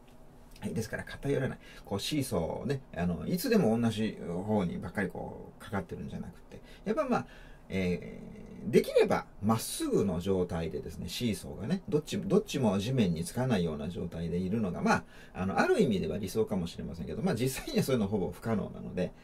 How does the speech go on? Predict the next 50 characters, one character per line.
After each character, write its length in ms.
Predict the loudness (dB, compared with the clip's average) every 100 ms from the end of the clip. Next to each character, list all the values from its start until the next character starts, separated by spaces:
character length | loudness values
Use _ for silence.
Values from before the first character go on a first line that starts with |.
| -8 -2
ね、 140 | -2 -2 -2
要 80 | 0
す 80 |
る 60 | 2
に 40 |
こ 120 | 2 4
う、 20 |
右 280 | 4 4 6
側 200 | 6 6
が 120 | 4
下 120 | 2
が 100 | 2
る 100 | 2
時 200 | 0 -2
も 80 | 0
あ 80 | 2
れ 80 |
ば、 120 | 2 2
左 300 | 2 2 2
側 120 | 0
が 100 | -4
下 120 | -4
が 80 | -4
る 100 | -4
時 180 | -4 -6
も 80 | -6
あ 60 |
る。 80 | -12 -14 -6
ね、 140 | -6 -6 -2
こ 80 |
う、 20 | 4
ど 120 | 4
っ 40 |
ち 160 | 2 -4
も 140 | 0
あ 80 | 0
る 100 | -2
ん 60 | -4
だ 100 | -4
け 80 |
ど 80 | -4
も、 220 | -4 -4 -6 -6
ま 120 | 0 0
あ、 60 |
そ 120 | 0
れ 140 | -2 -2
が 80 | -6
ね、 160 | -6 -6
大 220 | 0 0 0
体、 300 | 0 0